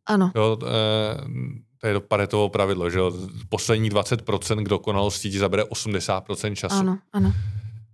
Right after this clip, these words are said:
Speaker 2: A když pak potřebuješ dělat víc věcí najednou, asi v háji.
Speaker 1: Hmm, hmm.
Speaker 2: No a pak je ta, eh, druhá část.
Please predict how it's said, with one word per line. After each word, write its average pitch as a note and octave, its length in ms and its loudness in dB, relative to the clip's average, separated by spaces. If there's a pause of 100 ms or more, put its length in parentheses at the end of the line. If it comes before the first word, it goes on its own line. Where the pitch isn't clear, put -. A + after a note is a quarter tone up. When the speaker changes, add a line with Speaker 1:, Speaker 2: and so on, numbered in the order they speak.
(200)
Speaker 2:
A F#2 280 2
když F#2 180 -4
pak G2 120 -4
potřebuješ G2+ 300 -2
dělat G2+ 220 2
víc G2 160 -2
věcí G#2 220 -4
najednou, F#2 240 0
asi F#2 200 -4
v F2 40 -2
háji. D#2+ 340 -2 (320)
Speaker 1:
Hmm, G3 420 -4 (220)
hmm. G#3 220 -6
Speaker 2:
No C#3 200 2
a B2 60 4
pak A#2+ 200 -2
je B2 100 0
ta, A#2 280 2
eh, F#2+ 380 2
druhá F#2 480 2
část. A#2+ 640 -2